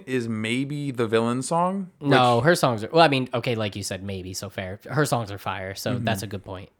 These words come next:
Speaker 2: It's, you know, I just helped your argument by saying how much I love the worst song out of it, so
Speaker 1: Mm-hmm.
Speaker 2: fair enough. The one knock I'll give Tangled, and it's only a half knock, it's not even real, it has one of the least cool animal sidekicks.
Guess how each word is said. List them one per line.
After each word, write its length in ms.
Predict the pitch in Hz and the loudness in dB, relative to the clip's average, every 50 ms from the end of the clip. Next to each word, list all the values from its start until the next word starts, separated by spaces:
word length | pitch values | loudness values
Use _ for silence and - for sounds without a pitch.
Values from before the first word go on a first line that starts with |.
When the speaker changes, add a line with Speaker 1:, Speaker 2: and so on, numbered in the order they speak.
| _ _ | _ _
Speaker 2:
It's, 240 | - 185 214 - - - | 2 4 4 2 0 2
you 140 | 226 233 | 4 6
know, 60 | 247 214 | 6 8
I 100 | 202 185 | 6 6
just 160 | 175 180 - | 4 4 4
helped 220 | - 170 151 - | 4 4 4 4
your 100 | 165 170 | 4 4
argument 340 | 175 160 123 120 113 104 101 | 4 4 2 0 -4 -4 -4
by 60 | 104 107 | -4 -4
saying 200 | - 120 110 110 | -4 -4 -4 -4
how 80 | 120 | -4
much 140 | 113 107 - | -4 -4 -4
I 40 | 113 | -4
love 260 | 110 113 110 104 101 | -2 -2 -4 -4 -4
the 80 | 117 110 | -6 -6
worst 240 | 104 104 101 - | -6 -6 -6 -6
song 200 | - 113 110 113 | -6 -6 -6 -6
out 120 | 107 90 92 | -6 -8 -8
of 80 | 92 | -6
it, 100 | 123 127 | -4 -4
so 60 | 127 120 | -2 -2
Speaker 1:
Mm-hmm. 40 | 113 110 | -2 -4
Speaker 2:
fair 140 | - 117 110 | -4 -6 -6
enough. 160 | 113 123 117 - _ - - - - - - _ _ _ _ _ _ _ _ | -6 -8 -8 -10 _ -20 -20 -20 -20 -20 -20 _ _ _ _ _ _ _ _
The 160 | - 165 147 151 | 0 2 4 4
one 360 | 139 135 147 160 175 196 214 | 6 6 8 8 8 6 6
knock 280 | 220 220 208 202 196 - | 4 4 4 4 4 4
I'll 100 | 185 165 | 2 4
give 240 | 156 156 156 147 - | 4 2 2 2 2
Tangled, 480 | - 151 123 113 104 92 90 90 - _ | 0 0 0 0 -2 -4 -6 -8 -10 _
and 100 | - 127 | -4 -2
it's 120 | 127 120 - | 0 0 2
only 240 | 135 139 147 156 156 | 2 4 4 4 4
a 40 | 147 | 4
half 320 | 131 156 139 131 117 - | 2 2 0 0 -2 -4
knock, 220 | 107 92 87 - - | -6 -8 -8 -8 -10
it's 140 | 113 - | -8 -6
not 140 | 135 123 123 | -4 -4 -2
even 200 | 127 117 113 110 | -2 -2 -4 -4
real, 320 | 104 101 101 95 92 87 - _ _ _ _ _ _ _ _ _ _ _ _ _ | -6 -6 -6 -6 -8 -10 -14 _ _ _ _ _ _ _ _ _ _ _ _ _
it 140 | - 370 370 | 2 4 6
has 240 | 349 339 311 226 170 | 6 6 6 6 4
one 280 | 151 143 156 156 156 | 4 4 6 6 8
of 200 | 156 147 131 123 | 6 4 2 2
the 140 | 123 127 120 | 2 4 4
least 520 | 113 110 110 117 117 113 - - - - - | 4 2 0 -2 -2 -2 -2 -4 -6 -10 -14
cool 560 | - - - 120 113 110 107 104 101 101 - - | -10 -6 -4 -4 -2 -2 -2 -4 -4 -6 -6 -6
animal 300 | 107 101 95 92 95 92 | -6 -6 -6 -6 -8 -8
sidekicks. 580 | - - 85 - - - - - - - - | -8 -10 -10 -12 -14 -16 -18 -18 -18 -20 -20